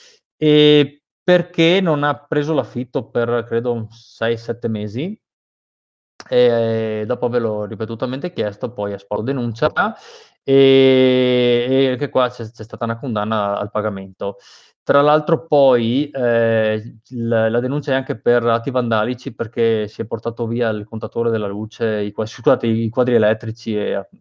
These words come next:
ci so-, ci so-, cioè, eh, il proprietario ha riscontrato dei danni all'interno del, del, del magazzino.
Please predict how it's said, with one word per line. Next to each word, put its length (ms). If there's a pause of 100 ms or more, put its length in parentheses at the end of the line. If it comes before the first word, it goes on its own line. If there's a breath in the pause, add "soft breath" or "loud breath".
ci 120
so-, 120
ci 80
so-, 200 (180)
cioè, 140
eh, 760
il 320
proprietario 360
ha 40
riscontrato 440
dei 140
danni 280
all'interno 540
del, 540
del, 220
del 140
magazzino. 580